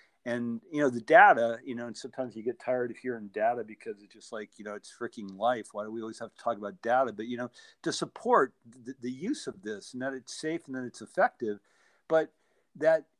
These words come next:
you know, using psilocybin in palliative care measures, uh, I mean, really opens people up to,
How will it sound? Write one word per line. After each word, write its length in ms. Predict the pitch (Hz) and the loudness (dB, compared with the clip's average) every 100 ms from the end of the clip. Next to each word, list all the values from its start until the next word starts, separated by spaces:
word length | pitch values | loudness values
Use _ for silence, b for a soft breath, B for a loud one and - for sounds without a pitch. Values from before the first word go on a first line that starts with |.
| _ _ | _ _
you 100 | 170 | -8
know, 280 | 175 165 151 135 | -6 -4 -4 -6
using 560 | 151 214 226 226 180 139 | -6 -6 -6 -4 -2 -2
psilocybin 1080 | - - 190 - - 147 190 117 117 104 98 _ _ _ _ _ _ _ - - | -4 0 0 2 8 10 10 6 -4 -8 -12 _ _ _ _ _ _ _ -20 -8
in 160 | 131 131 | -6 -4
palliative 580 | - 131 143 160 131 - | 0 4 4 2 -2 -8
care 260 | - 165 | -4 -2
measures, 720 | 220 107 104 - 95 92 90 - _ | -2 -4 -6 -6 -8 -8 -14 -20 _
uh, 460 | 110 107 107 104 104 - - | -6 0 2 2 0 -4 -10
I 40 | |
mean, 200 | 143 127 107 | -6 -6 -2
really 360 | 143 208 147 | 0 0 0
opens 420 | 113 139 135 113 - | 0 -2 -2 -8 -8
people 440 | 139 135 104 104 | -6 -6 -2 6
up 260 | 127 - - - | 6 6 -2 -10
to, 380 | 117 107 104 | -6 -6 -8